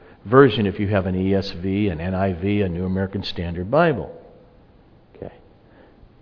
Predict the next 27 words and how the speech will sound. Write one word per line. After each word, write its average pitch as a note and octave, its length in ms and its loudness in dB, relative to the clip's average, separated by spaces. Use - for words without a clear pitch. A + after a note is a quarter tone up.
All C3 520 12
you F#3 220 10
have C3+ 420 12
is, C3 500 10
"For G2 180 -4
there B2+ 240 8
are C#3 40 8
three C#3+ 240 6
that C3+ 120 2
testify, F#2+ 720 -2
the F2+ 60 -8
Spirit, A2 600 2
the A#2 80 4
water, G#2 340 4
and A2 220 -4
the G#2 40 2
blood, F#2+ 320 2
and F#2 160 -2
these F2 220 -4
three D#2 260 -10
agree." - 400 -14
Nothing G3+ 360 10
about B2 400 8
this A#2 180 -2
Trinitarian A#2 800 2
formula, B2 600 4
the A#2 220 4